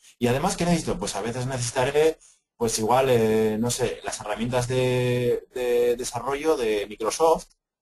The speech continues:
También a veces se puede, eh, poner con un solo editor.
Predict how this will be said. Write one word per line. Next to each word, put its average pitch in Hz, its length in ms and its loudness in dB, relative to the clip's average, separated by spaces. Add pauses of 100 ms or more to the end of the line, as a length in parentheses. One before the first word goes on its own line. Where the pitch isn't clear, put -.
(120)
También 95 280 -6
a 98 60 -4
veces 98 180 -4
se 98 100 -6
puede, 98 380 -4 (480)
eh, 98 440 0
poner 98 300 -6 (140)
con 104 160 -8
un 107 80 -2
solo 104 240 -2
editor. 156 420 0